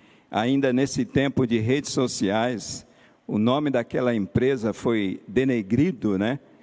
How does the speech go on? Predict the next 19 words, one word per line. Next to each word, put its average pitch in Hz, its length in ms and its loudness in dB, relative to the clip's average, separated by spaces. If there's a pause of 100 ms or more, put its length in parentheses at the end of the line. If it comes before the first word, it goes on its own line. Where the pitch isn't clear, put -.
(400)
Enfim, 151 580 2 (500)
então 175 380 2
é 175 100 2
tempo 165 600 0
da 127 200 0
gente 120 320 -2
tá 120 140 0
listando 139 800 0 (200)
tudo 120 360 0
isso, 117 460 -2
o - 40 -8
nome 104 300 -2
dessas 101 400 -4
pessoas. 143 800 -4 (720)
E 175 160 2
não 208 260 2
somente 202 580 0
isto, 180 360 2
amados, 110 680 -4